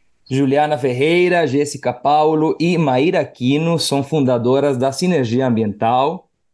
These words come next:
empresa que atua oferecendo diversos serviços na área ambiental e florestal, incluindo, entre outros muitos,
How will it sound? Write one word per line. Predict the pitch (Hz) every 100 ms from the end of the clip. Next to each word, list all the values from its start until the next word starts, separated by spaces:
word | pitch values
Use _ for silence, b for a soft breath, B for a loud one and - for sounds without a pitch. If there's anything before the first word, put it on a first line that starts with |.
| _
empresa | 127 131 131 151 160
que | 156 147
atua | 131 135 147 151
oferecendo | 147 170 143 - 135 143 135
diversos | 123 127 135 175 -
serviços | 170 120 131 143 131
na | 127
área | 120 123
ambiental | 120 110 104 135 151 156
e |
florestal, | 180 143 117 110 - 120 147 - _ _ _ -
incluindo, | 214 208 160 165 190 151 127 107 - _ -
entre | 120 -
outros | 127 151 131
muitos, | 123 151 196 - 113 -